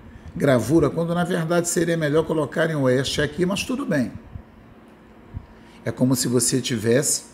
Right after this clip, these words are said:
né, do outro lado da Terra, à sua direita lá você ia ver leste,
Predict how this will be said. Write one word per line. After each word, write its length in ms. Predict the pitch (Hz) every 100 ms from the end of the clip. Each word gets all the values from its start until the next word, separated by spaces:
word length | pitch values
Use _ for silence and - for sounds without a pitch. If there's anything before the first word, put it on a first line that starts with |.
| -
né, 260 | 123 170 - - - -
do 200 | 127 131
outro 400 | 165 180 170 120
lado 340 | 120 117 113
da 140 | 117
Terra, 460 | 110 - 104 101 110
à 60 | 110
sua 360 | - - 190
direita 480 | 160 151 135 123 120
lá 100 | 113
você 360 | 107 - 120 117
ia 180 | 113
ver 200 | 113 120
leste, 640 | 127 127 143 - - 226